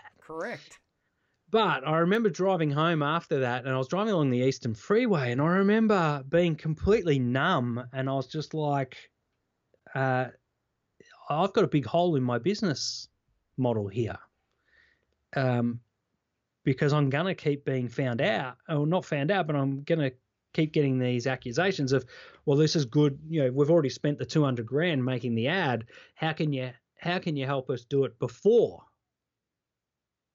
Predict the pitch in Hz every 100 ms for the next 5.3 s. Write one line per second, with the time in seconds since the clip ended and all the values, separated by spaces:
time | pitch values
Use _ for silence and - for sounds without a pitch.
0 | - 127 120 - 135 123 113 107 98 82
1 | _ _ _ - 123 117 117 - - _
2 | - 139 147 131 143 - - 190 151 151
3 | 143 - 143 127 117 123 131 131 123 113
4 | 123 117 160 214 165 113 135 131 139 151
5 | 151 123 117